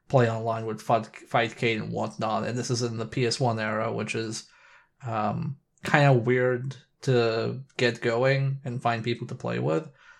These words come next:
Uh, but what we did do is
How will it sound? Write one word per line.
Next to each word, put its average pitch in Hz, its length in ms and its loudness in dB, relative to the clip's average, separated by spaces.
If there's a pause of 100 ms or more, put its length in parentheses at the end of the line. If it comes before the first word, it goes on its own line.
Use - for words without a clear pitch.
(200)
Uh, 131 340 0 (360)
but 147 280 12
what 160 120 10
we 160 80 6
did 165 280 6
do 123 280 6
is 117 440 2